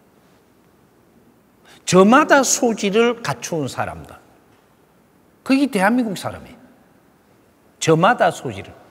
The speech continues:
이걸 갖추어갖고 어떻게 하라고 했느냐? 안으로 자주 독립하라 했는데 저마다 소질을 갖추어서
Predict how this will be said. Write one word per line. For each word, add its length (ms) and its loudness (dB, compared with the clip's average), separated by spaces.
이걸 340 -2
갖추어갖고 1040 -4
어떻게 540 -2
하라고 560 -4
했느냐? 580 -2
안으로 540 2
자주 380 -4
독립하라 640 -2
했는데 960 -2
저마다 480 2
소질을 560 -6
갖추어서 840 -4